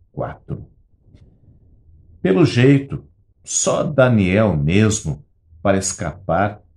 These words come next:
na cova dos leões. Mas será que não existe um milagre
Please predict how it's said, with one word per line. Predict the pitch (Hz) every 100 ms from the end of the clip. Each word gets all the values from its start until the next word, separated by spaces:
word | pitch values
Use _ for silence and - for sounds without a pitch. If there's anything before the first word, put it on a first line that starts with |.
| -
na | 82
cova | 73 - - 76 101 120 104 104
dos | - 85 90 82
leões. | 85 90 80 90 98 85 67 - - - _ _ _ - _ - - - - -
Mas | 139 220
será | - 139 135 147
que | - 131
não | 120 120
existe | 92 73 85 117 135 - 117
um | 110
milagre | 95 78 67 71 98 107 78 69